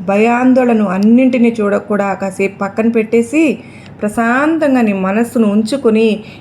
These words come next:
ఈ దుర్గమ్మ చెప్పేటటువంటి సందేశంలో ఉన్న విషయాలను అన్నీ కూడా గమనించుకో. దేని గురించి అయితే అమ్మ ఈ విధంగా నాకు సందేశాన్ని వినిపించబోతున్నారు,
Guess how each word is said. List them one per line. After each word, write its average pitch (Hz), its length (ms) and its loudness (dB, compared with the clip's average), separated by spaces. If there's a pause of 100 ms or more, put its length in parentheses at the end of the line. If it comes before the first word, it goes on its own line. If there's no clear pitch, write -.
(140)
ఈ 214 180 2
దుర్గమ్మ 214 540 0
చెప్పేటటువంటి 220 720 -2
సందేశంలో 214 720 0
ఉన్న 190 160 -2
విషయాలను 208 580 0
అన్నీ 220 300 2
కూడా 233 360 -2
గమనించుకో. 214 760 0 (460)
దేని 254 360 2
గురించి 294 360 0
అయితే 262 200 0
అమ్మ 226 360 0
ఈ 214 220 0
విధంగా 226 360 0
నాకు 196 300 -4
సందేశాన్ని 202 880 -2
వినిపించబోతున్నారు, 214 1120 0